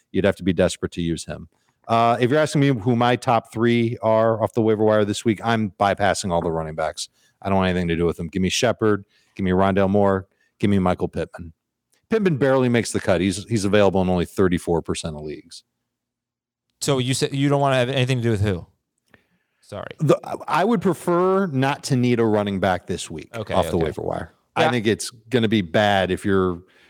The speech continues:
Speaker 1: reaching for McKissic or spending your fab on him or Patterson. And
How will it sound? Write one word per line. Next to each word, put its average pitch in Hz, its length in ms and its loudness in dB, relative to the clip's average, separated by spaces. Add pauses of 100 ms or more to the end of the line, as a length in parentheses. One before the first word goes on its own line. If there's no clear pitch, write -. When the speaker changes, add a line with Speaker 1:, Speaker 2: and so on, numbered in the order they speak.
(180)
Speaker 1:
reaching 107 520 0
for 98 180 0
McKissic 90 600 0
or 90 80 0
spending 92 420 0
your 90 100 0
fab 87 320 2
on 85 160 -2
him 90 360 0
or 85 100 -2
Patterson. 92 640 0
And 82 240 -4